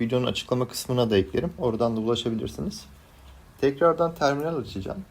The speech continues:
Şunu şöyle yapalım. C T R L Alt T ile. E, ilk komutumuz burada.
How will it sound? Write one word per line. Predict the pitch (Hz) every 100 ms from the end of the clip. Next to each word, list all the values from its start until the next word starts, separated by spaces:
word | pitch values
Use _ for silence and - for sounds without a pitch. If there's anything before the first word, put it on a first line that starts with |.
| -
Şunu | - -
şöyle | - 120 113
yapalım. | 95 - - - - - - - - - _ - - -
C | -
T | - - 110
R |
L | - -
Alt | - - - -
T | 120
ile. | 104 95 127 151 - - _ - - _ _ _ _ - - _ _ _ _ _ _ -
E, | 127 131
ilk | 170 -
komutumuz | 190 190 190 196 196 - - -
burada. | 156 117 165 220